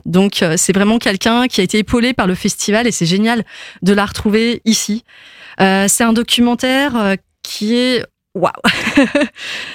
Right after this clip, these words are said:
Voilà, je crois que ce waouh, euh, dit tout. Euh,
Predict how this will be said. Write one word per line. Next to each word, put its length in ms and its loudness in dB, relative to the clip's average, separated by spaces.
Voilà, 280 2
je 180 2
crois 260 -2
que 100 -4
ce 120 0
waouh, 300 2
euh, 100 0
dit 160 -4
tout. 460 -2
Euh, 340 0